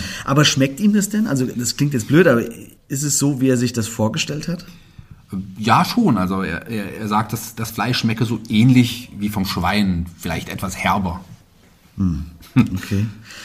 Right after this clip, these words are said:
Speaker 1: Aber er isst, kann ja nicht alles essen. Was macht er denn mit den, mit den Resten, die er, die er nicht verwertet und isst? Also ich meine, okay, ein Teil hat er eingefroren,
Speaker 2: Ja.
Speaker 1: aber dreißig Kilo wird er ja nicht gewogen haben. Der wird
Speaker 2: Ja,
Speaker 1: ja
Speaker 2: also die, die Knochenhaut und, und Innereien, die vergräbt er nachts im Garten und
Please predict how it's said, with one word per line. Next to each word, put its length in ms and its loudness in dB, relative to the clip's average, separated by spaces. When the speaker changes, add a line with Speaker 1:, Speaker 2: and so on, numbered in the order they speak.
Speaker 1:
Aber 100 2
er 60 2
isst, 180 -2
kann 120 2
ja 60 6
nicht 180 4
alles 180 2
essen. 220 -2
Was 100 0
macht 200 -2
er 40 2
denn 180 4
mit 160 6
den, 140 4
mit 120 2
den 100 4
Resten, 340 0
die 80 2
er, 80 4
die 220 4
er 40 6
nicht 160 6
verwertet 520 -2
und 140 -4
isst? 240 -6
Also 100 0
ich 40 4
meine, 380 4
okay, 180 -2
ein 120 4
Teil 340 -2
hat 80 -2
er 80 0
eingefroren, 520 0
Speaker 2:
Ja. 60 6
Speaker 1:
aber 200 2
dreißig 360 -4
Kilo 360 -2
wird 100 -4
er 80 -2
ja 40 0
nicht 180 -4
gewogen 380 -2
haben. 120 0
Der 100 0
wird 140 -2
Speaker 2:
Ja, 260 2
Speaker 1:
ja 100 -4
Speaker 2:
also 140 -6
die, 140 -6
die 140 -4
Knochenhaut 840 2
und, 200 0
und 140 -8
Innereien, 520 0
die 120 2
vergräbt 360 -4
er 80 0
nachts 220 -2
im 100 -2
Garten 560 -4
und 140 -6